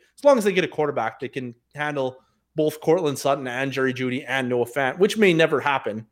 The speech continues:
So just from, like, a volume or efficiency standpoint, he may never get there. No fault of his own. I think he's plenty good enough to hit a top twenty-four,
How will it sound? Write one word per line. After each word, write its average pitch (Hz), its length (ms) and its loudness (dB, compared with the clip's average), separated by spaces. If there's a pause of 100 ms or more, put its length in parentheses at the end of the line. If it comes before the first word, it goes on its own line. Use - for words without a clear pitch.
(320)
So 143 260 6
just 170 220 2
from, 170 160 2
like, 139 160 2
a 135 80 2
volume 156 500 4
or 135 120 2
efficiency 175 460 -2
standpoint, 135 420 -4
he 190 80 -2
may 170 140 2
never 131 200 -2
get 127 240 -4
there. 196 300 0 (400)
No 226 160 6
fault 208 260 6
of 160 60 0
his 143 120 0
own. 160 200 2
I 120 80 0
think 170 180 -6
he's 139 220 -8
plenty 185 360 -2
good 143 160 -2
enough 135 220 -2
to 123 60 -12
hit 131 100 -6
a 120 60 -6
top 131 240 -4
twenty-four, 123 460 -6